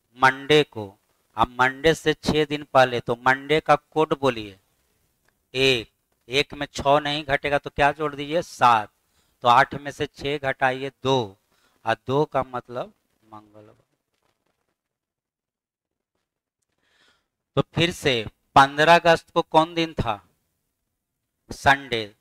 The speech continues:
तो सुरेश का जन्म कब हुआ था? चार अक्टूबर को। तो चार अक्टूबर को हम पता किए,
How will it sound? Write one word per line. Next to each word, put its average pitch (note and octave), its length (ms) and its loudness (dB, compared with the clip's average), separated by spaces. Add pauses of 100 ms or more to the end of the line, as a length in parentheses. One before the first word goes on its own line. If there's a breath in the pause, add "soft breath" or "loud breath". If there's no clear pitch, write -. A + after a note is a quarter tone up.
तो B2+ 60 -4
सुरेश D3 520 0
का D#3+ 140 4
जन्म D#3+ 440 -2
कब D#3+ 180 4
हुआ D3 260 0
था? A2 340 -10 (680)
चार D3 280 6
अक्टूबर B2 500 0
को। A2+ 160 -8
तो - 120 -6
चार C#3 340 6
अक्टूबर D3 400 -2
को D3+ 180 2
हम D3 220 2
पता D3+ 260 4
किए, D3 320 -8